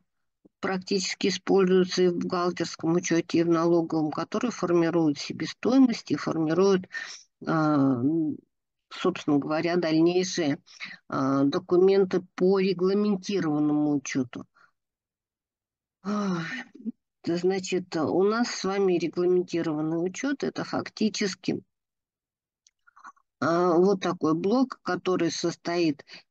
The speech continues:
из бухгалтерского блока, то есть мы с вами отражаем в бухгалтерских документах,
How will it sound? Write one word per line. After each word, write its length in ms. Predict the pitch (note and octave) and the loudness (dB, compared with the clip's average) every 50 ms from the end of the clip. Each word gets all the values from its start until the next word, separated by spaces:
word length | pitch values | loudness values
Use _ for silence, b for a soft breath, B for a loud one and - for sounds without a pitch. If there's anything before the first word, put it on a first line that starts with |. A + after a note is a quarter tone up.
| _ | _
из 360 | - G3 G#3 G3 F3 D#3+ D3+ D3+ | -2 0 2 2 2 0 0 0
бухгалтерского 1300 | D3+ B2 C#3 F3 F3+ G3 G3 F3+ F3 D#3+ D3+ D3+ C#3+ - E3+ D#3+ - - - G#3+ G#3+ G#3 A3 A3+ A#3 | 0 0 0 2 2 2 2 2 2 0 -2 -2 -2 -2 -4 -4 -4 -8 -4 -2 0 0 0 0 0
блока, 520 | A#3 A3 G3+ G3 A3 A3+ A3+ G#3+ - G#3 - | 0 -2 0 0 0 0 0 0 -2 -4 -4
то 140 | - F#3+ F3+ | -2 -2 -2
есть 180 | F3 - - | -2 -2 -2
мы 100 | F3+ E3+ | -2 -2
с 140 | E3 - - | -2 -2 -4
вами 260 | E3 D#3 D#3+ D#3 D#3 | -2 0 0 0 0
отражаем 680 | D#3 - - D3+ D#3+ E3+ E3 D#3+ D#3 D3+ D3 C#3+ C#3 C#3 B B B B B - | -2 -4 -4 -4 -4 -4 -4 -2 -2 0 2 2 0 0 B B B B B -4
в 220 | C#3 D#3 D#3+ D3+ | -2 0 0 0
бухгалтерских 840 | D3+ D#3+ D#3 C#3+ D#3+ F3+ G#3+ A3 - - - - - - C4 B3+ | 0 0 -2 0 0 -2 -2 -4 -6 -10 -14 -10 -4 -2 -2 -2
документах, 840 | A3+ B3+ B3+ - - B3+ B3+ B3+ B3+ B3 B3 A#3+ - A#3 A3+ - - | 0 -2 -4 -2 2 2 4 4 4 2 0 -2 -4 -6 -6 -6 -8